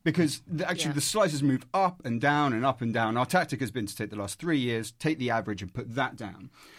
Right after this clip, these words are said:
Speaker 1: But that really does very little to tell you how trade actually operates. Now, that was warned about. I mean, someone, you know, bald, too much self-confidence, has a massive nose,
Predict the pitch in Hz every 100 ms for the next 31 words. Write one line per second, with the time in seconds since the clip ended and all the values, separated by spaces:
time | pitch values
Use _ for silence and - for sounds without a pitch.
0 | - 160 220 180 170 202 190 151 131 135
1 | 156 143 131 123 107 135 123 117 117 123
2 | 113 113 156 - 98 - - - - _
3 | _ - 147 151 226 262 254 175 156 196
4 | 190 151 90 78 - _ 139 156 151 -
5 | 233 165 143 135 - 147 160 135 113 110
6 | _ - 165 131 110 - _ _ - 160
7 | 135 139 - 139 110 117 107 123 120 117
8 | 117 123 110 101